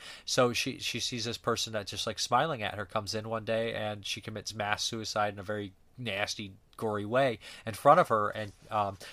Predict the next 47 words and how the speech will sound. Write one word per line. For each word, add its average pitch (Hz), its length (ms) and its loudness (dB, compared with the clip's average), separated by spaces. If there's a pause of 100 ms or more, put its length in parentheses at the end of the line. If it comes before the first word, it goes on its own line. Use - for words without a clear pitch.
so - 140 -6
she - 160 -2
kinda 123 180 4
tells 113 280 4
the 110 80 -4
police 131 320 0
and 127 80 0
everything 123 320 -2
like 120 220 2
that. 120 380 2
And, 110 280 -2
uh, 107 280 0
you 107 140 -6
know 117 120 4
what 104 120 4
happens 110 400 4
is, 104 380 -2 (320)
uh, 110 280 10
she 110 160 -4
kinda 117 200 6
follows 113 320 4
this 107 140 -4
chain, 110 600 -4 (140)
uh, 101 320 2
and 98 100 -8
she - 120 -2
realizes, 101 640 0
she - 140 -6
does 104 220 0
some 98 160 -4
research, 101 560 -4
and 98 240 -6
anybody 101 460 -6
who 101 120 -8
committed 95 380 -10
suicide 98 360 -4
in 92 60 -12
front 98 160 -8
of 95 80 -8
somebody 95 340 -6
else, 101 420 0 (840)
they 107 120 -2
eventually 92 380 -6
commit 95 260 -12
suicide 92 460 -4
as 87 120 -10
well. 98 300 -2